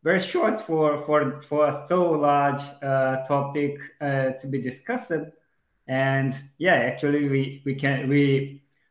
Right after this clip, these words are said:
uh, were talking how many, um, stories we can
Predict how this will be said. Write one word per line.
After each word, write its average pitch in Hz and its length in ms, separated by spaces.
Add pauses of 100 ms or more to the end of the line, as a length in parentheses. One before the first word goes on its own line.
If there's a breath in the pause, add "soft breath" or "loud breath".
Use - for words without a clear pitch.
(140)
uh, 135 420
were 143 240
talking 143 420
how 143 320
many, 147 680
um, 135 640
stories 180 480
we 135 100
can 135 420